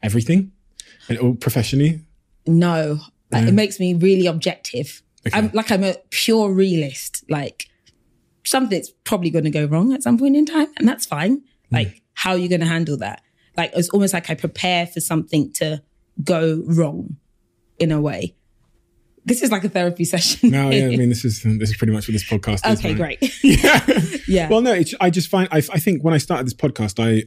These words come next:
Speaker 1: I, um, I was anticipating to find these, like, wild differences between everybody.
Speaker 2: Mm-hmm.
Speaker 1: But in fact, I found the opposite, which is that fundamentally,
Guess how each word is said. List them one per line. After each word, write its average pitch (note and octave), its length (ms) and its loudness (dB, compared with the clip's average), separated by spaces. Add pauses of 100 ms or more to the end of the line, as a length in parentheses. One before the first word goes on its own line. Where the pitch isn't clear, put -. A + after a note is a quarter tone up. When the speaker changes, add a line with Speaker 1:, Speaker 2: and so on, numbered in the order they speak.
Speaker 1:
I, A2+ 160 2
um, G2+ 440 0 (140)
I A#2+ 100 2
was A2+ 240 2 (120)
anticipating A#2+ 840 0
to A2 80 -2
find G#2+ 280 0
these, G#2 100 0
like, A2 180 -6
wild A2+ 500 2
differences A2+ 540 -2
between B2 320 -2
everybody. C3 500 0
Speaker 2:
Mm-hmm. F#3+ 400 4
Speaker 1:
But C3 140 0
in B2 120 2
fact, A#2 240 -6
I A#2+ 80 0
found A2+ 220 2
the A2+ 60 4
opposite, G#2 380 -2
which G2+ 200 -6
is G2 140 -2
that G#2 260 -4 (380)
fundamentally, A#2 960 0